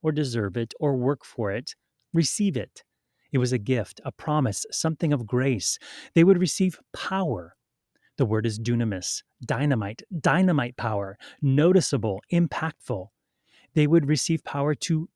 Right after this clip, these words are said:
be witnesses, not to do witnessing or to go out and witness, not just to be busy in ministry, but to be witnesses in the places and the roles that God had called them and would call them to be and to go to.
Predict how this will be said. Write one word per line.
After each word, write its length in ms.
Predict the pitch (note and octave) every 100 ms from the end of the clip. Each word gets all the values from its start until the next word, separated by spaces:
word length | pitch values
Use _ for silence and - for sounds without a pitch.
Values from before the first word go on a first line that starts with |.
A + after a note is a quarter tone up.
| C3
be 240 | D#3+ E3+
witnesses, 800 | F3 E3 D#3+ C#3+ - A2+ F#2+ - - _ _ -
not 260 | D3+ F3 -
to 140 | E3
do 440 | C3+ G#2 D3 E3
witnessing 720 | D3+ B2+ C#3+ C3+ - A#2+ G2+ A2 - -
or 100 | D#3
to 140 | - D3+
go 540 | A2+ G2+ C#3 D#3 D3+
out 220 | B2+ A#2+ A#2
and 160 | A2+
witness, 460 | A#2 G#2 G2+ - - - - -
not 200 | E3+ F#3
just 260 | F3 -
to 80 | D#3
be 160 | B2+ D#3
busy 460 | A2 C#3+ D#3 D#3
in 100 | C#3+
ministry, 440 | C3+ D#3 - C3 A2+
but 200 | A#2+ -
to 120 | D#3
be 360 | A#2 D3+ D#3 E3
witnesses 760 | C3+ C3+ B2 - G#2 F#2 - - - -
in 80 | D3+
the 100 | D3
places 600 | - - E3+ E3+ - A2
and 120 | A#2 A#2
the 60 |
roles 380 | A2+ B2 C3 A#2+
that 160 | A#2 G2+
God 200 | A2+ G#2+
had 140 | A2
called 300 | - A#2 A2
them 220 | G2 F#2+ - - -
and 120 | B2+
would 160 | B2 -
call 240 | - C3+
them 180 | B2 G#2+
to 140 | - A2
be 200 | A#2 A2+
and 120 | G2
to 80 | A2
go 240 | A2 A2+
to. 340 | - A2 A2+